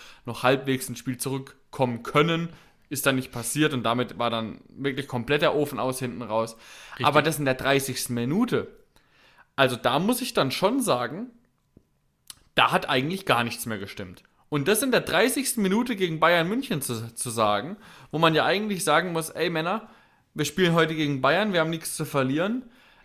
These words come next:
Speaker 1: Ähm, man kann gegen die immer ein frühes Gegentor kriegen, aber das Wichtigste ist heute, gegen Bayern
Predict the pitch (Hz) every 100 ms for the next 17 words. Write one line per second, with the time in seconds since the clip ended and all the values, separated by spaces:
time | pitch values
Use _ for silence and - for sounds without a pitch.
0 | - 139 147 151 127 _ _ - 156 160
1 | 170 156 151 165 160 156 175 220 226 220
2 | 214 196 180 185 202 196 190 196 190 151
3 | 147 131 151 196 226 - 185 156 156 143
4 | 151 185 180 - - - 156 147 131 139
5 | 156 165